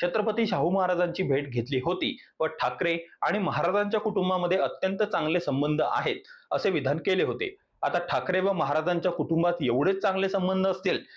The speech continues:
तर काही जागांच्या वादावरून उद्धव ठाकरेंनी शाहू महाराजांच्या समर्थनार्थ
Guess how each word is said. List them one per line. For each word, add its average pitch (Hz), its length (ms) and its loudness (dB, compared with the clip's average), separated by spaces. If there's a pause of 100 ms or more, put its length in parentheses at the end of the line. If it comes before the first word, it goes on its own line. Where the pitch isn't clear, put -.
(180)
तर 196 80 2
काही 190 240 0
जागांच्या 175 480 0
वादावरून 160 520 2
उद्धव 147 360 -2
ठाकरेंनी 160 460 0
शाहू 147 280 -2
महाराजांच्या 151 500 0
समर्थनार्थ 156 680 -2